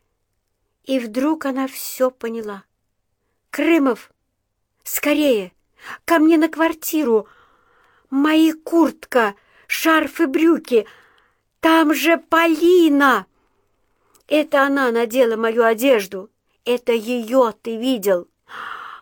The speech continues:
Она же не снимает трубку! Она же актриса, она способна на все! Какая же я дура!"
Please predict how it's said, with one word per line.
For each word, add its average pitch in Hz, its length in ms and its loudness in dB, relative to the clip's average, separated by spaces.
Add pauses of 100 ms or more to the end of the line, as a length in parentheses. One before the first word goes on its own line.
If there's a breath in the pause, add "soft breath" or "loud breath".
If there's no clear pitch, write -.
Она 277 420 -2
же 294 160 -4
не 294 140 0
снимает 311 640 -2
трубку! 349 600 -2 (560)
Она 170 240 -6
же 170 100 -8
актриса, 190 640 -10
она 196 160 -6
способна 208 600 -6
на 214 140 -4
все! 220 420 -2 (500 loud breath)
Какая 277 760 -2
же 269 200 -2
я 302 260 0
дура!" 262 960 2